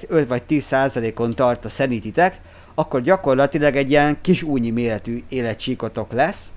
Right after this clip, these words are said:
Tehát, hogyha az életcsíkotokba egy ilyen kis, öm, ilyen fura anyagot láttok, az azért van, mert a szenititek folyamatosan korlátozza az életcsíkotokat. Ilyenkor érdemes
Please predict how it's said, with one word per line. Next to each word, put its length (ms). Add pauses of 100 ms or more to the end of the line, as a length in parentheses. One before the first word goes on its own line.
(520)
Tehát, 160
hogyha 200
az 120
életcsíkotokba 960
egy 160
ilyen 260
kis, 360
öm, 520 (1200)
ilyen 200
fura 300
anyagot 500
láttok, 460
az 100
azért 320
van, 140
mert 160
a 60
szenititek 580
folyamatosan 720
korlátozza 880 (320)
az 140
életcsíkotokat. 1000
Ilyenkor 360
érdemes 600